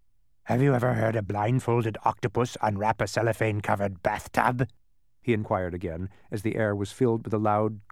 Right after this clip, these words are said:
crinkling, snapping sound. Sitting at the table, busily mixing and measuring, was the man who had invited them in.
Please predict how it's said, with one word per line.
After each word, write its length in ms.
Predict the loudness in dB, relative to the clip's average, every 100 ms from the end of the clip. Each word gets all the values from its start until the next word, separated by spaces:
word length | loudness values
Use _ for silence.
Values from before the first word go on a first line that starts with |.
| -6
crinkling, 560 | -4 -2 -2 -2 -4 -8
snapping 480 | -4 -4 -2 -6
sound. 440 | -8 -12 -12 -14 -18 _ _ _ _ _ _ _ _ _ _ _
Sitting 320 | -6 -2 0
at 80 | -2
the 80 | -4
table, 440 | -2 -2 -2 -10 -14 -20 -10
busily 380 | -2 0 0 0
mixing 460 | 0 0 -2 -4 -2
and 100 | 0
measuring, 460 | -2 -2 -6 -6 -10 -16 -8
was 120 | -4
the 80 | 0
man 260 | 0 0
who 80 | 0
had 100 | -2
invited 380 | -2 0 -2 -2
them 120 | -4
in. 300 | -4 -4 -6